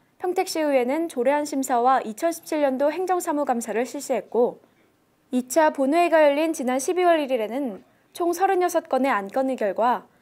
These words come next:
칠 분 자유 발언, 그리고 시정 질문을 진행했습니다. 이번 이 차 본회의에선 서현욱 의원이 대표 발의한 평택시 사회복지사의 처우 및 지위 향상에 관한 조례 일부 개정 조례안 등 총 스물여덟 건은 원안 가결됐으며,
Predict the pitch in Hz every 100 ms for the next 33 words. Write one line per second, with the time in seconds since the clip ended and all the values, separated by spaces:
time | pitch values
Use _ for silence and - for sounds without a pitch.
0 | _ - 349 339 330 269 220 277 247 202
1 | 190 - _ - 220 233 302 370 392 359
2 | 320 254 233 277 247 247 226 226 196 185
3 | 180 175 _ _ _ _ _ _ _ _
4 | - 254 277 294 247 294 339 285 277 330
5 | 311 269 262 330 277 226 381 381 359 311
6 | 302 285 285 302 208 285 262 240 202 208
7 | 262 - - _ _ _ _ 370 339 339
8 | - 339 320 381 392 349 339 311 285 269
9 | 294 359 320 294 311 320 247 262 311 330
10 | 294 277 226 208 277 320 - 240 254 226
11 | 247 302 302 285 254 240 220 185 220 262
12 | 190 _ _ _ _ - 339 330 359 359
13 | 269 214 247 240 208 277 247 220 262 269
14 | 233 220 254 233 196 196 185